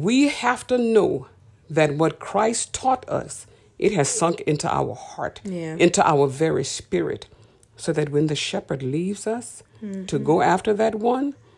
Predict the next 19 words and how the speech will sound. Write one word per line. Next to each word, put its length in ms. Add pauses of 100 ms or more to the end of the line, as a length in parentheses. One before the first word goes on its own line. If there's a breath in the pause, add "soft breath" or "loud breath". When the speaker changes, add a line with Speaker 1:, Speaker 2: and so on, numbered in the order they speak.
(340 soft breath)
Speaker 1:
we 200
have 220
to 80
make 260
certain 480 (320 soft breath)
that 120 (100)
we've 600
gotten 440
the 120
message, 540
we've 440
gotten 340
the 80
Speaker 2:
Right. 180
Speaker 1:
story, 400
we've 320
gotten 360
the 100
word. 600